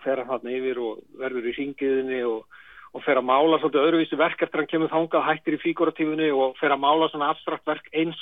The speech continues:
og vinirnir hans þar, sem eru náttúrulega bara að verða heimsfrægir bara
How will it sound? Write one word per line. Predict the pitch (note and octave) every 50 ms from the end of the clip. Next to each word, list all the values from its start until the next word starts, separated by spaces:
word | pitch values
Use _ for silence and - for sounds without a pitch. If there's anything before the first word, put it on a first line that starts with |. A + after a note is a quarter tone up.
| - F3
og | E3 D#3 - - - - - - C3+
vinirnir | D3 E3 E3 F3 E3 D#3+ E3+ E3 E3
hans | D#3 - -
þar, | F3 E3+ F#3 F3+ - - - _ _ - - - - - - _ _ _ _ _ _ _
sem | - C#3 C3 C3+
eru | C3+ B2+ C#3
náttúrulega | C#3 - D#3+ C#3+ C3
bara | D3 C#3+ C#3
að | C#3
verða | D3+ D3+ D3+ D3 D3
heimsfrægir | D#3+ D#3+ D#3+ - - - E3+ E3+ E3 E3+ E3+ E3 E3
bara | - D#3+ D#3+ D#3+ D#3+